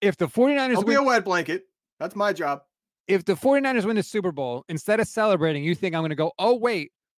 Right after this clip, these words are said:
Speaker 1: let me put on my Halloween costume and go do the instant." No, I'm gonna be running around my house screaming like a crazy person.
Speaker 2: Okay, wait, wait, wait.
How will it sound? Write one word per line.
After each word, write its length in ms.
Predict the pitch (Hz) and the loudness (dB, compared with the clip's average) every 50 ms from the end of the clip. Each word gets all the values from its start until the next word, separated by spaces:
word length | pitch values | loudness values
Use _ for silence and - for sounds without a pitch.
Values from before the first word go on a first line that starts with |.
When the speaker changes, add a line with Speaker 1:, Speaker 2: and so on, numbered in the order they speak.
| _ _ _ - | _ _ _ -8
Speaker 1:
let 160 | 147 175 226 | -6 -4 -2
me 100 | 269 262 | -4 -4
put 280 | - - 233 254 247 | -4 -4 0 0 0
on 160 | 254 240 233 208 | 2 0 -2 -2
my 160 | 196 196 180 | -2 -2 -2
Halloween 800 | 143 131 - 190 214 226 214 202 180 170 208 269 311 320 285 202 | -4 -6 -4 -4 -2 0 0 0 0 -2 -2 -2 -2 -2 -2 -4
costume 800 | - - 143 131 120 120 - - - 151 131 123 117 113 120 120 _ _ _ _ _ _ - | -4 -6 -8 -8 -8 -8 -10 -12 -10 -10 -8 -8 -8 -10 -12 -14 _ _ _ _ _ _ -8
and 160 | 165 175 175 | -6 -4 -2
go 200 | 151 185 196 190 | 0 2 4 4
do 160 | 175 196 196 | 4 2 0
the 120 | 165 170 165 175 | 0 0 -2 -4
instant." 280 | 165 - - 175 175 214 | -4 -6 -8 -10 -6 -2
No, 100 | 285 311 | 0 0
I'm 60 | 302 | 0
gonna 120 | 262 262 254 | 0 0 -2
be 120 | 269 240 | -2 -4
running 440 | 190 170 170 190 240 277 285 294 285 | -6 -4 -2 0 0 0 0 -2 -2
around 260 | 277 240 226 233 233 | -2 -2 -2 -2 -2
my 140 | 226 220 196 | -2 -2 -2
house 280 | 165 170 190 214 - | -2 -2 -4 -6 -6
screaming 580 | - - - - - 180 202 226 254 262 262 262 | -8 -12 -16 -10 -4 -2 0 0 0 -2 -2 -2
like 160 | 254 269 - | -2 -2 -2
a 60 | 339 - | -2 -2
crazy 360 | - 285 294 403 339 320 269 | 0 0 2 2 2 2 0
person. 460 | - 170 165 143 113 - 101 90 85 _ - 151 | -2 -2 -4 -4 -6 -8 -12 -14 -14 _ -16 -14
Speaker 2:
Okay, 140 | - - - _ _ | -12 -12 -14 _ _
wait, 180 | 151 90 - | -16 -16 -12
wait, 200 | 170 160 160 156 | -8 -6 -4 -2
wait. 200 | 147 139 135 - | -2 -4 -4 -8